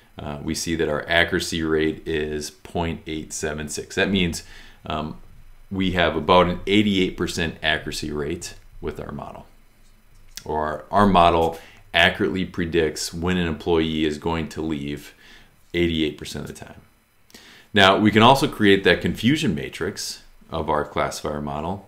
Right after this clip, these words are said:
with this code that we see down here. And now we see we have our predictions made by our model. So that's in this, uh, the, uh, y-axis here, or the vertical here, like the no's and the yeses. And the truth is, did they actually leave or not,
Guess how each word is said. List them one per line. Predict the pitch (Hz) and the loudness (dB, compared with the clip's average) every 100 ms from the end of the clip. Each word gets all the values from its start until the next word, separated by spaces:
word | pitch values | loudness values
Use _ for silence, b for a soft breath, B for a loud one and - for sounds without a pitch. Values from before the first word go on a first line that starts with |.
| - | -12
with | 80 | -4
this | 92 - | -4 -2
code | 95 87 | 0 0
that | 82 | -2
we | 78 | -4
see | - | -6
down | 80 76 78 | -6 -6 -8
here. | 73 69 87 - B B B B - | -8 -10 -10 -14 B B B B -4
And | 90 | 2
now | 98 107 | 6 8
we | 123 123 | 8 4
see | - 101 | 2 2
we | 90 92 87 | 2 2 2
have | 85 80 80 - | 4 4 2 2
our | 80 80 78 76 73 - | 2 4 2 -2 -6 -14
predictions | - 92 76 73 95 92 - 143 165 - | -8 -6 -6 0 0 0 -2 -4 -4 -8
made | 85 85 92 | -4 0 0
by | 92 | 0
our | 98 | 0
model. | 101 104 131 147 - | 0 -2 -4 -8 -12
So | - | -4
that's | 80 78 - | -2 -2 -2
in | 82 | -4
this, | 76 - B B B B B | -4 -6 B B B B B
uh, | - 73 69 - - - | -10 -8 -8 -10 -14 -10
the, | 87 82 76 76 - - - - | -4 -2 -2 -4 -8 -18 -16 -14
uh, | 71 | -10
y-axis | 80 78 80 78 78 82 - | 2 6 6 4 0 -6 -6
here, | 82 82 | -2 0
or | 80 | 0
the | 69 | -2
vertical | 67 78 78 90 85 | -4 -2 -2 -2 -4
here, | 90 92 101 - | -4 -6 -8 -12
like | 69 | -14
the | 78 | -10
no's | 76 76 76 73 76 | -6 -4 -4 -6 -6
and | 73 | -8
the | |
yeses. | 73 85 - 131 - b b b - | -6 -8 -6 -8 -10 b b b -8
And | 85 | -4
the | 73 | -4
truth | - 104 110 110 | 0 6 6 6
is, | 87 80 76 - - _ - 85 | 4 4 0 -6 -16 _ -12 -4
did | 78 90 | 2 4
they | 90 76 | 6 4
actually | 78 78 - 87 78 | 4 2 -2 -2 -2
leave | 78 76 | -2 -4
or | 71 | -6
not, | 69 65 - | -10 -12 -18